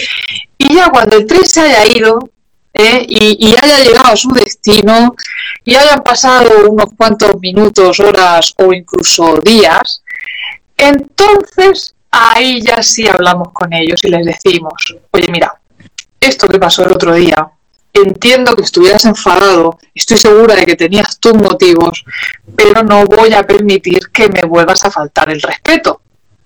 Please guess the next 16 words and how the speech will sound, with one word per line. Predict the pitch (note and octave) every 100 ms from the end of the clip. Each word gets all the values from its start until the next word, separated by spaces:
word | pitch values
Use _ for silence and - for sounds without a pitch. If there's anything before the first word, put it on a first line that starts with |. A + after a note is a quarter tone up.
| -
No | F#3+ G3+
me | G3
gusta | G3 A#3 - B3
la | -
forma | - F#3 F#3+
que | F3+
tuviste | D3+ D#3 E3 -
de | F#3
hablar, | D3 D#3+ A#3 D4 C4
o |
en | E3
fin, | F#3+ -
lo | D#3+ D#3+
que | -
sea, | - E3 E3 -
¿no? | -